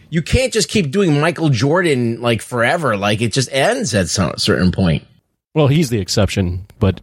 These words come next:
Speaker 2: yeah, you're right. In general, they go away.
Speaker 1: Yeah. Like, how many, I mean, Jordan's, the sneakers still sell, but that's a rarity. It's not like
Speaker 2: Jor-, Jordan's the exception for sure.
Speaker 1: Yeah.
Speaker 2: No, but even, yeah, I mean,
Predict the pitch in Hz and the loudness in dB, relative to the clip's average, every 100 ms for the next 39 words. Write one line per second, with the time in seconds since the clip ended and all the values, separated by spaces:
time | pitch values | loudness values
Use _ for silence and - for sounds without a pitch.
0 | - 107 95 95 92 90 104 101 143 123 | -2 2 4 4 2 0 -4 -2 0 2
1 | 110 101 92 92 82 80 - _ _ - | 2 0 0 0 0 -2 -6 _ _ -4
2 | 92 - - _ _ _ - 135 120 147 | -4 -4 -10 _ _ _ -6 -4 -2 -2
3 | 175 170 147 143 120 113 151 170 165 139 | 0 0 0 -2 -2 -2 0 2 2 0
4 | 143 123 110 107 - 147 135 127 - - | -6 -4 0 0 2 0 0 -2 -2 -2
5 | 104 - 104 90 104 127 131 131 95 107 | 0 2 0 0 -2 -2 0 -2 -4 -2
6 | 135 131 104 78 80 131 127 117 110 117 | 0 2 0 -6 -6 -4 -2 0 0 0
7 | 151 - 156 180 147 120 107 - 85 - | 0 0 0 0 0 0 -2 -2 -6 -6
8 | 82 78 - 107 95 - _ _ _ _ | -10 -10 -6 -2 -2 -6 _ _ _ _
9 | _ _ _ _ _ _ _ _ - 165 | _ _ _ _ _ _ _ _ -4 0
10 | 170 185 170 147 160 110 117 120 | 0 0 0 2 2 2 0 0